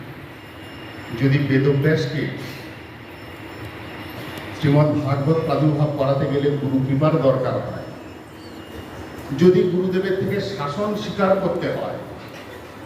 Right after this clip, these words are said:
যদি গুরুদেবের দ্বারা প্রদর্শিত পথে তাকে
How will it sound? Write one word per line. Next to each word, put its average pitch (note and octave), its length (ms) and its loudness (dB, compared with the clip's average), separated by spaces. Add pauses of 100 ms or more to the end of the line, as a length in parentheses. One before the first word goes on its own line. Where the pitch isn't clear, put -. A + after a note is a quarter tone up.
(140)
যদি F#3 220 8
গুরুদেবের F#3+ 640 2 (1500)
দ্বারা F#3+ 540 4 (560)
প্রদর্শিত G3 580 2 (100)
পথে E3 280 2
তাকে G3 300 -2